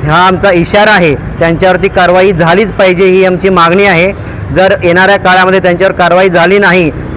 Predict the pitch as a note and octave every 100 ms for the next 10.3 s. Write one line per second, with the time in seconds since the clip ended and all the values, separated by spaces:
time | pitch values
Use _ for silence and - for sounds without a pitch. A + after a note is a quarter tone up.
0 | - F#3+ F#3 F3+ E3+ G#3 A3 A3 G#3 F3+
1 | F#3 F3+ G3 G3+ G3 G3 E3 D#3+ D#3+ G#3
2 | G#3+ G3+ G3+ A3 F#3+ - - - F3 F#3
3 | G3+ F#3 F3+ F#3+ E3+ G#3 G#3+ - - -
4 | - B2+ D#3+ A3 F#3 A#2 C#3 F3+ F3+ D#3+
5 | G3+ G3 F#3+ F#3 F#3 F#3 F#3 F#3 F#3+ F#3+
6 | F3 E3+ F#3+ F3+ F3+ G3 G#3 - - -
7 | C3+ E3+ F#3+ F#3 - F#3+ A3 G3+ G3+ D#3+
8 | C3+ - - F3+ - G3 G#3 G#3 G3+ F3+
9 | - G#3+ G#3 G3 G3 F3+ F3 - D#3 G#3
10 | F#3+ F#3+ D3